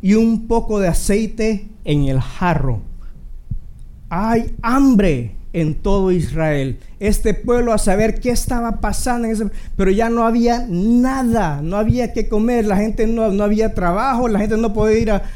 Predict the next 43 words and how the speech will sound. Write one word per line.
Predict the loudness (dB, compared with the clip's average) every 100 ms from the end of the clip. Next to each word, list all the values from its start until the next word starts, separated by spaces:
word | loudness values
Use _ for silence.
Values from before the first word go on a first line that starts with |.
| -10 -4
al | -2 0
campo, | 0 0 2 0
a, | -2 -8 -10 -6
porque | -2 2
no | 4
hay | 4
agua, | 4 2 2 0
no | 0
hay | 0
nada. | 0 0 -2 -4 -6 -10 -10
Entonces | -4 0 2
esta | 2
mujer | 2 2
dice, | 2 2 2
"Ya | 2
no | 0 2
tengo | 2 2
nada, | 2 2 0 0 -2 -8 -6
no | -2
tengo | 0 2
nada, | 2 2 2 2
ni | 4
un | 2
pedazo | 2 2 2
de | 0
pan, | 2 0 0
solo | 0 0
tengo | 2 2
un | 2 0
puñado | 0 0 2
de | 2
harina | 2 0 -2 -4 -10 -6
en | 0
la | 0
tinaja | 2 2 4
y | 4
un | 2
poco | -2 0
de | 2
aceite | 2 2 0 0
en | 0
el | 2
jarro". | 2 2 -2